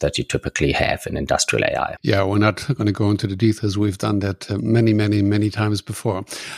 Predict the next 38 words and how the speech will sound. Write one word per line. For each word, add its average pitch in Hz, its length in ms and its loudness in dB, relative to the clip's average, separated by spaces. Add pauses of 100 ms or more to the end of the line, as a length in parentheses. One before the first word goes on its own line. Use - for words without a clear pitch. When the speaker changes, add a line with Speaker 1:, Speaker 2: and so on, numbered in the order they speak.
(100)
Speaker 2:
Share 139 400 4
with 151 140 4
us, 135 160 2
please, 135 580 2
a - 80 -4
couple 143 260 2
of 117 140 0
key 170 240 4 (180)
aspects 120 1000 2
of 104 460 0
your, 104 200 0
you 107 160 2
already 110 320 2
mentioned 107 480 0
the 101 180 2
curation, 101 800 0 (400)
uh, 107 100 -2
process, 110 640 0
data 107 460 4
curation 101 460 0
process, 110 580 0 (380)
and 117 340 2
then 117 240 4
relate 117 440 4
them 113 180 2
to, - 180 -2
you 107 340 2
know, 104 240 -2 (140)
some 120 320 0
of 104 100 0
the 110 100 -2
features, 110 720 0
maybe 117 260 2
the 107 80 4
U 123 180 4
S 104 140 0
P 123 300 2
of - 260 -4